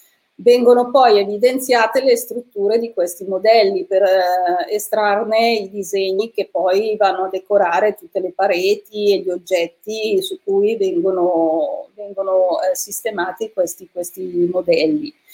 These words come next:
Schemi semplici si presen-, si prestano a essere adattati in molti modi, attraverso l'uso in maniera diversa dei punti medi degli esagoni,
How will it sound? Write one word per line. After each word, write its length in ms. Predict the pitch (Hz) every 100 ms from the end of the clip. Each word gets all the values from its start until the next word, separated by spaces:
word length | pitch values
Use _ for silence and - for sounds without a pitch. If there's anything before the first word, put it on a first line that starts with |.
| - _
Schemi 460 | - - 254 269 269
semplici 680 | 254 208 190 202 208 240
si 180 | 233 233
presen-, 600 | 233 233 233 220 226 226
si 220 | - 240 -
prestano 600 | 226 240 240 262 277 254
a 80 | 196
essere 260 | 185 196
adattati 600 | 202 220 247 202 202 196
in 100 | 208
molti 300 | 202 185 -
modi, 480 | 196 175 175 160 165 - _
attraverso 680 | - 175 214 214 226 220 214
l'uso 380 | 208 226 226 196
in 100 | 185
maniera 360 | 190 208 208 190
diversa 560 | 190 214 214 196 -
dei 120 | 180 190
punti 380 | - 208 -
medi 420 | 208 208 214 196 170
degli 240 | 170 180
esagoni, 760 | 190 185 165 160 175 185 240